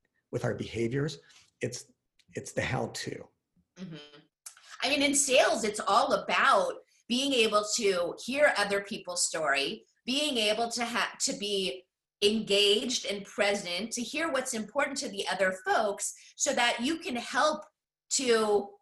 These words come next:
Speaker 2: get them to a better situation. You can help to solve their problem, address their challenges. And how can you do that if you're just leading with, "Oh, I'm gonna, I'm a vendor and I'm gonna try to push my wares"? I'm, that, that's not gonna work. You need to lead with,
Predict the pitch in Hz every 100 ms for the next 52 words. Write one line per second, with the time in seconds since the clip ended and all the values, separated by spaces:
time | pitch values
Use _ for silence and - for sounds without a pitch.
0 | _ - 202 202 262 269 277 185 175 180
1 | - 165 - 160 156 - 196 196 196 185
2 | 208 220 - 220 - 196 202 202 202 -
3 | 165 156 165 170 175 190 165 180 - -
4 | 185 185 - 170 170 165 160 151 147 214
5 | - - - - - 220 214 202 196 -
6 | - 285 415 453 320 247 226 440 - 185
7 | - 262 269 294 269 302 254 214 269 330
8 | 311 262 220 214 - _ _ - 226 240
9 | 220 233 208 208 226 190 214 233 214 196
10 | 202 214 208 - 208 196 196 240 - 190
11 | 175 190 220 160 170 214 214 202 _ -
12 | 240 220 240 269 269 247 165 214 311 -
13 | 220 226 285 233 226 190 208 277 233 196
14 | 190 185 180